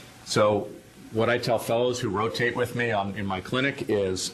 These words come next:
when you see cystic lung disease, the good news is that there's only four diseases that cause this, so it's not a lot to remember. The bad news is that they're all totally obscure and esoteric, so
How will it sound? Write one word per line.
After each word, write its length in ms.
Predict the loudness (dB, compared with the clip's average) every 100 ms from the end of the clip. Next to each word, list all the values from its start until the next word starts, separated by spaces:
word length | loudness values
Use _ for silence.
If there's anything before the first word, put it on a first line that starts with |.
| -4
when 160 | -2
you 80 | -2
see 180 | 0 0
cystic 460 | 0 -2 -2 -4 -2
lung 200 | 0 0
disease, 400 | 0 0 0 -2
the 60 |
good 220 | -2 -2
news 240 | -2 -2 -2
is 180 | -2 -2
that 160 | -4
there's 140 | -2 -2
only 160 | -2
four 240 | -2 0 0
diseases 440 | 0 -2 -2 -2
that 120 | -2
cause 300 | 0 0 2
this, 320 | 0 0 0 -4 -10 -10
so 120 | -6
it's 140 | -4 -2
not 160 | -2
a 40 | 0
lot 280 | 0 -2 -4
to 120 | -4
remember. 600 | -4 0 0 2 0 -2 -10 -6
The 60 |
bad 240 | 0 0 0
news 200 | -4 -4
is 180 | -4
that 140 | -4 -2
they're 160 | 0
all 100 | 0
totally 360 | 0 -4 -2 -2
obscure 420 | -4 -4 0 0
and 80 | 0
esoteric, 580 | -2 -4 0 2 2 -2
so 360 | -2 -2 -2